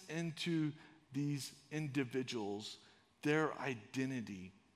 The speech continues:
which is your identity in Christ. Children of God.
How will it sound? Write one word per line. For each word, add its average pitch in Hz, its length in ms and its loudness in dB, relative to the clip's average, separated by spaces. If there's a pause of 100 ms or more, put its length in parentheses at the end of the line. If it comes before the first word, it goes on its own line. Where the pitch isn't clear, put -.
(640)
which 139 200 0
is 123 320 -2
your 160 220 4
identity 107 720 0 (340)
in 101 140 -6
Christ. - 640 -10 (1300)
Children 156 480 2
of 123 200 -2
God. - 280 -10